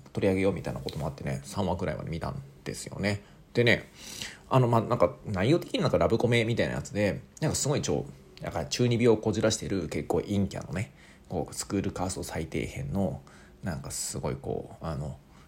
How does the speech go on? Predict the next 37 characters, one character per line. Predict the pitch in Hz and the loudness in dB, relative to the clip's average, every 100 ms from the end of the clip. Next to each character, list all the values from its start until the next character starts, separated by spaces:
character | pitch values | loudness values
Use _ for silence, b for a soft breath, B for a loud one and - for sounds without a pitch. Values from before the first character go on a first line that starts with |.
| - | -10
何？ | 85 - | -10 -6
猟 | 101 117 | 2 2
奇 | 131 | 2
殺 | - 139 110 | 0 0 0
人 | 82 76 | 0 -6
と | - | -8
か | |
な | 85 | -8
ん | 80 | -8
か | - | -8
そ | - | -6
う | 87 | -6
い | |
っ | |
た | - 85 | -6 -6
系 | 87 | -4
の、 | 82 80 - - - | -4 -6 -8 -14 -6
な | 80 | -6
ん | - | -6
か | |
こ | - 67 - - B B B - - | -6 -6 -6 -10 B B B -20 -10
う、 | |
何？ | 73 90 - - - | -8 -8 -14 -20 -6
シ | - 110 | -2 4
リ | 110 | 4
ア | |
ル | 110 | 4
キ | - 107 | 0 -2
ラ | - | -2
ー | |
と | - | -4
か | - | -8
に | 135 | -8
結 | - | -8
構 | - - | -8 -8
感 | - 87 | -6 -6
情 | 82 | -4